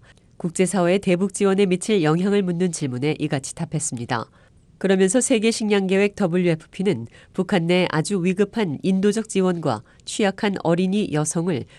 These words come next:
더 도울 수 있게 하는 모든 대화나 진전된 신호를 환영한다고 덧붙였습니다. 세계 식량 계획 더블유에프피와 유엔 식량 농업 기구 에프에이오는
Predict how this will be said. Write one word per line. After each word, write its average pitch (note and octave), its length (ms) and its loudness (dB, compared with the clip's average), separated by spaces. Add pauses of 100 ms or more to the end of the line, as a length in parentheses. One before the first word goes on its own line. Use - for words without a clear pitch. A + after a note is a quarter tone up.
(100)
더 D#3+ 140 -2
도울 F3+ 240 2
수 F3 160 -2
있게 E3 180 -2
하는 F3+ 300 -2
모든 F3+ 320 0
대화나 D3 640 -4
진전된 F3+ 640 -2
신호를 G#3 540 -2
환영한다고 G3 640 -4
덧붙였습니다. B2+ 800 -6 (880)
세계 G#3+ 340 2
식량 G#3+ 340 2
계획 G3+ 340 2
더블유에프피와 F#3 960 0 (100)
유엔 F#3+ 260 4
식량 G#3+ 440 0
농업 F3 260 0
기구 F3 440 0
에프에이오는 D#3 800 0